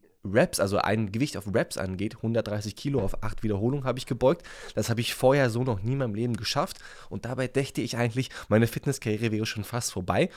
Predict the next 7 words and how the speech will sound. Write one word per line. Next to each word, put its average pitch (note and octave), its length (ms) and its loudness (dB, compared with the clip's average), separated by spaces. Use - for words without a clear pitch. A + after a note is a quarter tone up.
Und A2 60 -4
ich G#2+ 140 -4
bin B2 160 6
ein A#2+ 340 2
jämmerlicher C3+ 880 4
Lauch G#2 460 8
geworden, A2+ 560 4